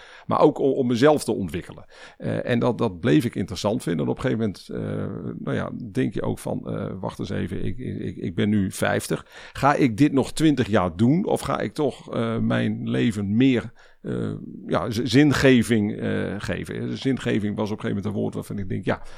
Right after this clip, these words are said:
dat vind ik belangrijk." Eh, nou, dan is niet nog twintig jaar tegen beter weten in verdachte bijstaan, eh, waarvan je toch wel weet dat het resultaat, eh, op één, eh, hand is te tellen, tenminste de goede resultaten. Dus ik ga mijn blikveld,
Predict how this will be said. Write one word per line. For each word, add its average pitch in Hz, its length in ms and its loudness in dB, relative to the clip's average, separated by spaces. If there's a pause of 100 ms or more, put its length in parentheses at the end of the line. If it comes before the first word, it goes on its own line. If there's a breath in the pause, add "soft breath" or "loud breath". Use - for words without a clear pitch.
dat - 140 -4
vind 113 120 -6
ik 87 100 -6
belangrijk." 117 840 -2
Eh, 101 320 -4 (380)
nou, - 180 0
dan 110 140 0
is 104 100 0
niet 127 180 2
nog 120 180 0
twintig 107 300 0
jaar 104 300 4
tegen 104 300 -2
beter 104 280 0
weten 101 240 0
in 104 120 -2
verdachte 113 400 -4
bijstaan, 98 640 -4
eh, 101 80 -2
waarvan 101 220 -2
je - 80 -4
toch 131 160 -2
wel 139 120 -4
weet 135 180 0
dat 131 120 -4
het 123 120 -4
resultaat, 127 600 -4
eh, 131 200 -4
op - 140 -8
één, 123 260 0
eh, 120 240 -4
hand 123 200 -4
is - 140 -8
te - 60 -20
tellen, 120 260 -2
tenminste 113 260 -6
de 101 80 -8
goede 123 220 -4
resultaten. 107 640 -6 (360 loud breath)
Dus 143 140 -2
ik 143 160 -4
ga 143 200 -2
mijn 110 160 0
blikveld, - 480 -4